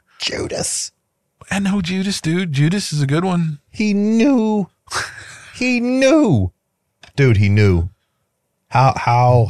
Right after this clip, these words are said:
Speaker 1: how, how could you have not been like, "Bolt of lightning"? <laughs> Just once, Lord, just once. "Bolt of lightning," right? But here's interesting, Reggie. I was thinking about this after our, uh,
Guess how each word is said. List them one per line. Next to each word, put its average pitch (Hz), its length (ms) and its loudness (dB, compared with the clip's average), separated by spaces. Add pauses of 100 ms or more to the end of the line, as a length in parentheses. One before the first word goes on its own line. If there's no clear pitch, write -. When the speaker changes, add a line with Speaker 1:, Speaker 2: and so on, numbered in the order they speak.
Speaker 1:
how, 107 480 2
how 107 560 2 (300)
could 123 180 2
you 123 120 4
have 120 140 4
not 107 300 0
been 104 160 0
like, 95 320 -2 (280)
"Bolt 113 220 2
of 113 80 6
lightning"? 92 400 0 (220)
<laughs> - 1600 -4
Just 170 200 2
once, 123 300 2
Lord, 104 260 2
just 143 200 2
once. 101 240 -2 (180)
"Bolt 139 160 2
of 104 100 0
lightning," 107 300 -4 (400)
right? 110 320 0 (240)
But 156 400 2
here's 151 340 2
interesting, 98 440 0
Reggie. 90 440 0
I 107 680 2 (400)
was 104 160 0
thinking 147 320 2
about 85 280 0
this 82 240 -2
after 90 340 0
our, 87 320 0
uh, 85 260 0